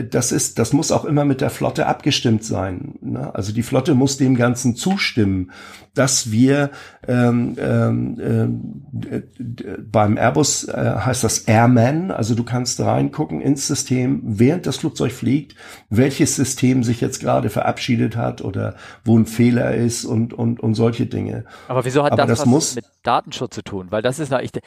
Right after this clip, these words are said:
Speaker 2: wenn du,
Speaker 1: Ja,
Speaker 2: wenn du auf
Speaker 1: weil
Speaker 2: die, auf die Telex-Nachrichten eingehen würdest, also was, was die Crew dem Besatzungseinsatz schreibt, richtig so, weißt du, getippt oder irgendwie sowas, oder an die
Speaker 1: Ja,
Speaker 2: Maintenance
Speaker 1: ja.
Speaker 2: Gear schreibt oder irgendwie sowas. Aber das andere, das sind ja rein technische Daten oder was das, oder?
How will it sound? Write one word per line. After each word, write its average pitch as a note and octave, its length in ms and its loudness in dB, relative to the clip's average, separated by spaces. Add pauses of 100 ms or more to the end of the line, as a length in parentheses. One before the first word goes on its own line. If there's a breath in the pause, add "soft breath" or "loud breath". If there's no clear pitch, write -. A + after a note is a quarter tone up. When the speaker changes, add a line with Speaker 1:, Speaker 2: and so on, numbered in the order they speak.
(140 loud breath)
Speaker 2:
wenn C#3 180 2
du, C#3 100 4
Speaker 1:
Ja, A#2+ 120 2
Speaker 2:
wenn C#3+ 120 4
du - 80 4
auf - 40 2
Speaker 1:
weil C#3+ 320 2
Speaker 2:
die, - 80 -12
auf C3+ 160 -4
die C3 240 -4
Telex-Nachrichten B2 880 -2
eingehen A2 380 -4
würdest, G2 240 -6
also A2 180 -4
was, B2 240 -2 (260 loud breath)
was - 180 -2
die C3 100 -8
Crew F3 360 -2
dem C3+ 200 0
Besatzungseinsatz B2+ 800 0
schreibt, - 520 0
richtig A2 280 -6
so, F2 200 -10 (140)
weißt A#2 220 0
du, A#2+ 60 -8
getippt A2 420 -2
oder G2+ 200 -2
irgendwie G2 200 -6
sowas, F#2+ 240 -4
oder A2 160 0
an A2 100 -4
die B2 60 -2
Speaker 1:
Ja, A#2+ 220 2
Speaker 2:
Maintenance A#2+ 260 -4
Speaker 1:
ja. A2 100 0
Speaker 2:
Gear F3+ 140 2
schreibt G#2 340 -2
oder G2 180 -4
irgendwie F#2+ 200 -8
sowas. F2+ 220 -6 (340 loud breath)
Aber A#2+ 300 2 (140)
das G#2+ 200 -4
andere, E3+ 320 0 (320)
das - 160 -2
sind C3 140 -6
ja B2 100 4
rein G#2+ 300 -2 (120)
technische A2 400 -4
Daten G#2+ 300 0
oder F#2+ 180 -2
was F#2+ 140 -4
das, F#2 240 -8
oder? F#2+ 300 -4